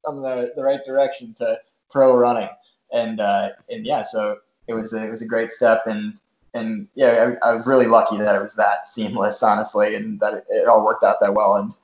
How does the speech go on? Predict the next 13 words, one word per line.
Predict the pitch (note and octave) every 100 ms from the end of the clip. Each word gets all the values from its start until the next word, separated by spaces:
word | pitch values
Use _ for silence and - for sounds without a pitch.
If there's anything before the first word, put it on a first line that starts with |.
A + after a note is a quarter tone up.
| _ _ -
because | A2 A2
I | G#2
know | G2+
a |
lot | G2
of | F#2+
people | G#2 G2+
aren't | G2+ G2+
that, | G2+ G2+ - - _ -
aren't | G#2+ -
that, | - - -
uh, | - F#2+ -
fortunate. | A2+ A2+ G#2+ G#2